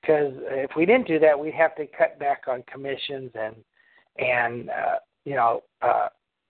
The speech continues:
possibly raise prices. And what the annual renewal does is kinda offset that and allow the company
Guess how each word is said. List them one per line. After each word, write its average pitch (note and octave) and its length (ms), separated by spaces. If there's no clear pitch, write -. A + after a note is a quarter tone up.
possibly C#3+ 400
raise C3+ 260
prices. C3+ 500
And D#3+ 380
what E3 320
the D#3 340
annual F3 360
renewal F3 400
does D3+ 380
is D#3+ 200
kinda D#3 280
offset D#3+ 640
that C#3 200
and C#3 120
allow C#3+ 240
the C#3+ 120
company C3 600